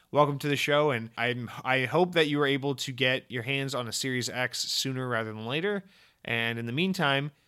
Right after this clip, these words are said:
how awesome is it that you can still enjoy Xbox without owning an Xbox, thanks to the power of the cloud? So, I mean, that's, that is a, as someone who doesn't use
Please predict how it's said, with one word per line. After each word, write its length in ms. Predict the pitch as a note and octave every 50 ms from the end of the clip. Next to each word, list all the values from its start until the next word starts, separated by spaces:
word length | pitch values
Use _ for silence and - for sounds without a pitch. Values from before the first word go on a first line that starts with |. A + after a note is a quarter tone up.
| _ _ _ _
how 180 | - C3+ C#3+
awesome 380 | C#3+ C3+ C3+ C#3 - - C#3 C3
is 140 | C3 A#2+ B2+
it 40 | A#2+
that 120 | B2+ A#2
you 80 | A2+ A#2
can 160 | A2+ C3 B2
still 240 | - - C3 A#2+ A#2+
enjoy 300 | A#2 A#2 B2 A#2+ A#2 A#2
Xbox 580 | A#2 A2+ A2 - - - A2+ A2 G#2+ - - -
without 380 | F2+ A2 - A#2 G#2+ A2+ - -
owning 260 | G3+ A#3 A#3+ G#3+ F3+
an 60 | D#3
Xbox, 600 | C#3 C3+ C3 - - D3 C3+ C3 C3 - - - - - - - - - _ _ _ -
thanks 320 | C3 B2+ B2+ A#2+ - -
to 480 | - - B2 A#2+ A#2+ A#2+ A#2 A#2+ A#2+ A#2+ - _ _ _ _ _ _
the 520 | C#3 B2+ A2 A2+ A2 A2 A2 A2 A2+ G#2+ - - -
power 400 | - C3 C3+ C#3 C#3 C#3 C3+ C3+
of 140 | B2+ B2+
the 60 | C3+ C3+
cloud? 480 | - - F3 D#3 A#2+ G2 F#2+ G2 F#2+
So, 360 | - - B2 A2+ G#2+ A2+ A2+ -
I 100 | - A#2+
mean, 200 | A#2+ B2 A#2 A#2
that's, 320 | B2 C3+ - - - - - - E3
that 280 | C3+ B2+ D3+ F3 D3+
is 160 | F3+ E3 D3
a, 220 | E3+ D#3+ D3+ C#3 - - - - - -
as 160 | D3 D#3 -
someone 260 | - F#3+ G3+ A3+ A#3
who 160 | G3 G3 G3+ E3
doesn't 600 | C#3 - D3+ C#3+ D3 D3+ E3 D#3+ D3+ C#3 B2+ C3+
use 640 | B2 B2+ B2+ C3+ D3 D3+ D3 C#3+ - - - -